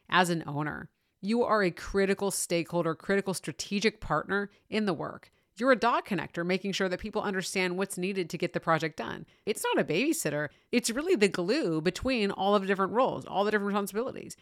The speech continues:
It makes sure that people know what's expected of them. And she loved this framing because she had never thought about this way.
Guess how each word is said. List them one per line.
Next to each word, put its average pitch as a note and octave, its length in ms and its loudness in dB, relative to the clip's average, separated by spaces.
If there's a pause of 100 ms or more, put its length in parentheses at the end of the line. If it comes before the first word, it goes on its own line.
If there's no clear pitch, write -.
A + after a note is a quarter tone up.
(140)
It G#3 140 -4
makes A#3 240 2
sure C4+ 160 4
that A3 100 2
people G#3+ 300 -6
know A3+ 180 0
what's F#3 220 0
expected - 400 -6
of C3+ 100 -10
them. - 260 -14 (240)
And G3+ 600 6
she D4+ 240 0
loved D4+ 260 2
this A#3 160 -2
framing B3+ 300 -2
because G#3 200 0
she B3+ 140 -6
had B3 160 2
never G3 220 0
thought B3+ 240 0
about E4 160 -2
this D3 240 -4
way. - 240 -8